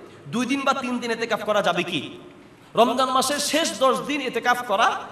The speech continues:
এটা রাসূলুল্লাহ সাল্লাল্লাহু আলাইহি ওয়াসাল্লামের অভ্যাস ছিল। তিনি সারা জীবন দশ দিন এতেকাফ করেছেন, মৃত্যুর আগে বিশ দিন করেছেন। কাজে দশ দিনের গুরুত্ব অবশ্যই রয়েছে, কারণ রাসূলুল্লাহ সাল্লাল্লাহু আলাইহি ওয়াসাল্লামের আমল পাওয়া যাচ্ছে।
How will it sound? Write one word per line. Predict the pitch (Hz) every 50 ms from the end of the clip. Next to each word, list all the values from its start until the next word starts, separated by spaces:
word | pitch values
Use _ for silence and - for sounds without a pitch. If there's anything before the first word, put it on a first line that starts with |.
| - -
এটা | - 220 247
রাসূলুল্লাহ | 220 220 220 - 269 254 240 226 226 226 226
সাল্লাল্লাহু | 226 226 226 214 214 220 214 220 220
আলাইহি | 214 214
ওয়াসাল্লামের | 208 202 208 - - - - -
অভ্যাস | 196 202 202 - 208 202 208 196
ছিল। | - 170 127 113 117 - - - - - - -
তিনি | 175 185
সারা | 180 175 185 214 226
জীবন | 226 - 233 240 247 220
দশ | 165 175 208 196 202
দিন | 202 220 233
এতেকাফ | 220 196 208 202 196 196 185 190 175
করেছেন, | 214 226 240 220 - 240
মৃত্যুর | 214 208 202 202 196 196 185
আগে | 165 160 165 226 269 - 269 - - - -
বিশ | 165 214 180 214
দিন | 185 196 180 160
করেছেন। | 180 165 147 - - 139 - - - - - - - -
কাজে | 226 240 233 294
দশ | 196 - 233 240 233 240 233
দিনের | 247 285 339 349 339
গুরুত্ব | 226 262 247 233 240 226 208
অবশ্যই | 202 208 175 - 190 180
রয়েছে, | 151 151 139 131 - - -
কারণ | - - - - 214 226 220
রাসূলুল্লাহ | 208 214 - 262 254 240 226 226 220
সাল্লাল্লাহু | 214 214 214 208 208 214 208
আলাইহি | 208 220
ওয়াসাল্লামের | 202 196 165 180 196 220 220
আমল | 202 214
পাওয়া | 196 180 160
যাচ্ছে। | 156 160 156 - - 226 220 226